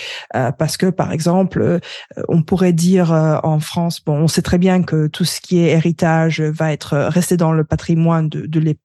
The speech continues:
de l'époux qui va recevoir l'héritage, tandis qu'en Angleterre, ce patrimoine, ce, cet héritage pourrait être séparé entre le couple.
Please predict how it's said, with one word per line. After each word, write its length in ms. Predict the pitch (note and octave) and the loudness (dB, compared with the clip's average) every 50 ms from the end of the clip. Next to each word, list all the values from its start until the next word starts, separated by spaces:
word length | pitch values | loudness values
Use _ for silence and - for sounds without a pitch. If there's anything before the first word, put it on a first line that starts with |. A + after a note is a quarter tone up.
| _ _ _ - | _ _ _ -4
de 100 | E3 E3 | 0 2
l'époux 320 | E3 F3 - - A3 A3+ | 2 2 2 2 0 0
qui 160 | - - - F#3 | 0 -2 -4 -2
va 100 | D#3+ D#3 | -2 0
recevoir 320 | D#3 D#3 - E3 D3+ C#3+ | 0 0 0 0 0 0
l'héritage, 480 | C#3 C3+ C#3 D3+ - F3 F#3 G3 G3 - - - - - - - - | -2 -4 -4 -2 0 0 2 2 0 -2 -6 -14 -16 -16 -16 -10 -6
tandis 240 | - E3+ E3 D3+ - | -2 -2 -2 -2 -2
qu'en 160 | E3+ D#3 D3+ | -2 -2 -2
Angleterre, 520 | D3+ D#3 C#3+ C#3 - - F3 F#3+ F#3+ - | -2 -2 -4 -2 0 2 2 2 0 0
ce 120 | - - E3+ | 0 -2 0
patrimoine, 640 | - D3 C#3+ - - D3 C#3+ D#3+ F3+ F#3+ G3+ G3 | 0 -2 -2 -2 -2 0 0 2 2 2 2 0
ce, 100 | F3 - | -2 -2
cet 180 | - D3+ D3+ - | -4 -6 -2 0
héritage 500 | E3+ D#3 D#3+ D#3+ - F#3 F#3+ G3+ - - - | 0 0 0 0 2 2 2 0 -2 -2 -2
pourrait 220 | - G#3 F#3+ G3+ | 0 2 2 2
être 240 | F#3 F3+ - - F3+ | 2 2 0 -2 -4
séparé 420 | - - G3 - - F3+ E3+ E3 | -4 -2 -2 0 0 0 0 0
entre 220 | C#3+ D3 D#3+ - - | 0 -2 -4 -6 -10
le 80 | - | -10
couple. 300 | D#3+ - A#3+ B3+ B3+ D#3+ | -4 -2 -2 -2 -2 -4